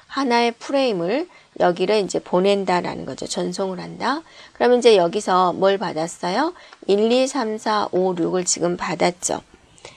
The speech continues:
그래서 하나씩 검토합니다. 일 잘 왔네. 이 잘 왔네. 어, 삼 번에서 오류가 발생이 됐네. 신호를 보내는 거죠. 그럼 얘는 삼 번이라는 거 하나만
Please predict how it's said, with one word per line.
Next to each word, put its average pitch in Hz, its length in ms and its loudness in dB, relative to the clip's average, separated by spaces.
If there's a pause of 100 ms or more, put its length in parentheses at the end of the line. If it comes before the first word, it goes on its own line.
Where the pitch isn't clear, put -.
그래서 226 300 2
하나씩 285 560 0
검토합니다. 190 840 -4 (340)
일 226 200 10
잘 180 280 4
왔네. 170 540 2 (460)
이 226 220 2
잘 180 280 -2
왔네. 180 460 -2 (260)
어, 175 180 4
삼 269 300 -2
번에서 262 420 2
오류가 220 520 0
발생이 190 520 -4
됐네. 185 500 -2 (260)
신호를 254 440 4
보내는 170 480 -2
거죠. 196 400 -2 (260)
그럼 214 200 2
얘는 208 240 6
삼 294 320 -2
번이라는 233 560 4
거 185 100 0
하나만 208 760 2